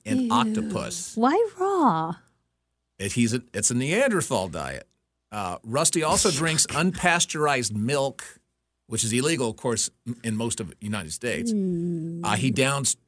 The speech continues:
Speaker 1: two pounds of raw meat every day, he says.
Speaker 2: Wow.
Speaker 1: He goes, "When I'm eating an abundance of any raw form of meat, I truly feel a heightened amount of energy
Speaker 2: Well, yeah.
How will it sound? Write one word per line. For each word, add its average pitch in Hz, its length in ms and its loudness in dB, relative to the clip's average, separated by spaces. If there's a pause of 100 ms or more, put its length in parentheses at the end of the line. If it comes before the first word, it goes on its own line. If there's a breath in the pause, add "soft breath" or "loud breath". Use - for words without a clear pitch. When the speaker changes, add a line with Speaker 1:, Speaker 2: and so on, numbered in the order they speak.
(200)
Speaker 1:
two 214 240 2
pounds 170 380 0
of 117 140 -2
raw 139 240 4
meat 139 420 -2
every 120 260 -2
day, 135 240 0
he 110 200 -2
says. 62 440 -4
Speaker 2:
Wow. 185 320 -6 (500)
Speaker 1:
He 101 80 -8
goes, 101 260 -4
"When 117 160 -4
I'm 175 180 2
eating 190 300 0
an 156 80 0
abundance 143 540 0
of 127 160 -4
any 170 240 0
raw 139 260 4
form 135 320 -2
of 98 140 -4
meat, 160 320 0
I 110 100 0
truly 139 420 -4
feel 127 320 -2
a 101 40 0
heightened 127 340 -2
amount 120 300 -2
of 107 200 -8
energy 127 760 -2 (340)
Speaker 2:
Well, 247 160 4
yeah. 202 360 0